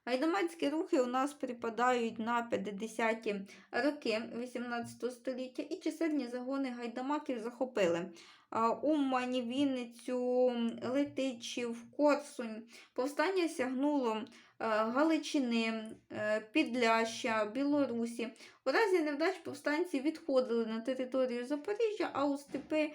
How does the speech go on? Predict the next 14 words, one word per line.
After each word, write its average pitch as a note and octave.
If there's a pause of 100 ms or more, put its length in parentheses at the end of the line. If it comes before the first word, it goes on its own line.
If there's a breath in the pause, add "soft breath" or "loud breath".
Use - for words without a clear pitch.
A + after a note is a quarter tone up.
(220 loud breath)
і C4+
ліси C#4+
Лівобережжя D4
або F4
до D#4
Молдавії. G3
Туди C#4+
ж C#4+
пролягав C4+
шлях D4+
утікачів B3+
від B3
панської B3+
сваволі. F#3